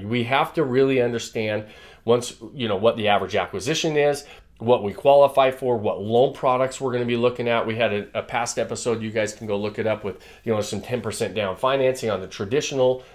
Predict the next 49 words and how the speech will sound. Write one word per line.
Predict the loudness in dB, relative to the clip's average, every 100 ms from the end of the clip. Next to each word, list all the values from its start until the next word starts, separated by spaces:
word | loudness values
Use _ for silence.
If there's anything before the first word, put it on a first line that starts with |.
| -8 0
financing | 2 2 -2 -4
side | 0 2 2
of | 4
life. | 4 2 0
There's | -6 -6
some | -8
asset-based | -4 -4 -2 -4 -2 -4 -2
loans | 0 0 0
available, | 0 2 4 4 2 0 -18 -20 _
commercial | -2 0 0 0 -4
type, | 0 -2 -2
you | -4 0
know, | 0
investment | 2 0 0 -4 2
loans. | 4 4 0
They're, | -2 -2
you're, | -2 -4 -4 -4
you're | -2
more | -2 -2
twenty, | -2 -2 -2 -2
twenty-five | -4 -4 0 0
percent | 0 -2 -2 0
down, | 0 -2
but | -2
you |
don't | -2 -2
have | -8
to | 0
qualify | 4 4 2 -2
for | -4
the | 0
loan. | 4 6 6 2 -10 -20 -12
It's | 0
all | 2 2
asset-based, | 0 0 0 -2 0 -2 -2 -6
which, | -10 -8 -4
and | -2 -4 -6
for | 0
those | 2 2
of | -2
you | -2
who |
don't | -2 -2
know | 0
what | 0
an | 0
asset-based | -2 -2 -4 -2 -2 0
loan | 2 2 2
is, | -4